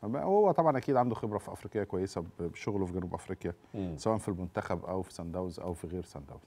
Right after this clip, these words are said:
Speaker 1: آه، وهو اشتغل كويس، يعني هو ما، ما حدش يقدر يقول ان هو بيجتهد وبيشتغل كويس، لكن
Speaker 2: مم.
Speaker 1: هو عنده دايمًا علامات استفهام غريبه، يعني يستحيل تكمل معاه ماتش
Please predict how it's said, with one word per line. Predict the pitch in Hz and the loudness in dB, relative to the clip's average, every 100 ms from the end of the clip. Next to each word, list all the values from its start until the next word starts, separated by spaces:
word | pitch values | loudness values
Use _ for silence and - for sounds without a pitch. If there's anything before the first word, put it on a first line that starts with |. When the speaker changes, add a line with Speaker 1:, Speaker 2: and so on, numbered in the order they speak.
| _ _ _ - - - - - _ - | _ _ _ -20 -20 -20 -20 -20 _ -6
Speaker 1:
آه، | 101 104 | -2 0
وهو | 107 117 143 220 | 2 6 8 8
اشتغل | 220 - 185 185 170 | 6 6 2 4 2
كويس، | - 139 139 101 - | 6 8 8 2 -2
يعني | 90 87 87 | -6 -4 -2
هو | 107 107 | 0 0
ما، | 92 87 73 | -2 -6 -6
ما | 82 | -8
حدش | 82 101 101 110 | -8 -8 -8 -8
يقدر | 98 87 | -6 -6
يقول | 87 98 98 | -4 -4 -4
ان | 85 | -4
هو | 113 143 | -2 0
بيجتهد | 104 - 95 85 98 | -2 -2 -4 -2 -4
وبيشتغل | 101 - 92 90 | -6 -8 -8 -8
كويس، | - 82 87 - | -8 -8 -8 -12
لكن | 82 - | -10 -4
Speaker 2:
مم. | 139 | -2
Speaker 1:
هو | 208 | 0
عنده | 190 208 214 180 | 0 0 2 2
دايمًا | 160 180 214 190 165 117 | 2 2 4 2 2 2
علامات | 120 127 160 | 2 2 0
استفهام | - - 113 117 135 | -4 -12 -2 0 2
غريبه، | 110 104 123 117 95 | 2 2 2 0 -2
يعني | 82 82 85 87 | -4 -6 -6 -6
يستحيل | 92 - - 151 | -6 -6 0 0
تكمل | 147 120 143 156 143 113 | 0 2 4 4 2 0
معاه | 104 143 | 2 2
ماتش | 151 151 - - | 2 -2 -8 -20